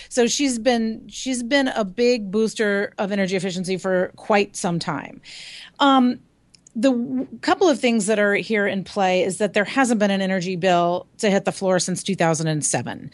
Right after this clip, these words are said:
So there hasn't been anything out there. This is an opportunity on both sides, not only of the aisle, but in both houses. I've talked to people who say,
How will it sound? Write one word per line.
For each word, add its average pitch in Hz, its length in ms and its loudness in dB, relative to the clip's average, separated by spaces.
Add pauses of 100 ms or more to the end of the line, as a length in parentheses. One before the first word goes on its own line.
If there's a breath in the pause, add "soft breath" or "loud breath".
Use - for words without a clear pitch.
(260 loud breath)
So 240 160 6
there 226 140 4
hasn't 277 400 0
been 214 100 0
anything 190 600 -6
out 180 240 -6
there. 170 220 0
This 240 400 2
is 240 140 -2
an 220 80 0
opportunity 175 800 -4 (340 loud breath)
on 202 260 2
both 220 360 4
sides, 202 640 2
not 220 240 2
only 240 260 2
of 185 100 0
the 180 160 -2
aisle, 190 360 0
but 180 200 -2
in 175 140 -2
both 180 220 0
houses. 190 500 -2
I've 202 160 0
talked 196 220 0
to 202 80 -6
people 196 320 -4
who 190 120 0
say, 180 380 0